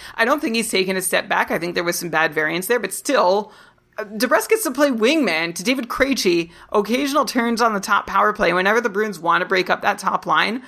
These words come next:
DeBrusk can be, could be someone who benefits, but he hasn't yet. So now, uh, he turns twenty-four years old in October,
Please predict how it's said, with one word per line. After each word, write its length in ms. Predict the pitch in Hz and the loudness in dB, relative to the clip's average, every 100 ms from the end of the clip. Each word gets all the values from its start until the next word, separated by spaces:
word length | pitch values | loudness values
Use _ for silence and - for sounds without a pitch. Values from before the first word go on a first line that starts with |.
| - - | -10 -2
DeBrusk 500 | 202 202 311 - - _ _ _ _ _ | -2 2 0 -2 -10 _ _ _ _ _
can 260 | - - 359 | -6 -2 0
be, 140 | 330 262 269 - | 0 -2 -6 -6
could 280 | - 381 | -2 0
be 140 | 339 254 | 0 -2
someone 240 | 254 240 | 0 0
who 100 | 226 | 0
benefits, 600 | 214 269 415 202 202 - - - - | 0 0 0 2 0 -2 -14 -20 -2
but 100 | 233 | 0
he 120 | 247 | 2
hasn't 480 | 175 185 196 214 202 | 2 2 2 -2 0
yet. 360 | 185 160 - | 2 2 -2
So 120 | - 202 | -4 0
now, 440 | 202 214 226 220 - - - | 2 4 2 0 -6 -10 0
uh, 140 | 196 | 0
he 140 | 180 185 | 0 -2
turns 280 | 220 254 | -2 0
twenty-four 480 | 262 240 233 196 196 | 0 -2 0 2 4
years 220 | 190 185 | 4 2
old 200 | 170 165 | 2 0
in 80 | 165 | 0
October, 640 | 165 165 - 156 160 156 | 0 0 0 0 2 0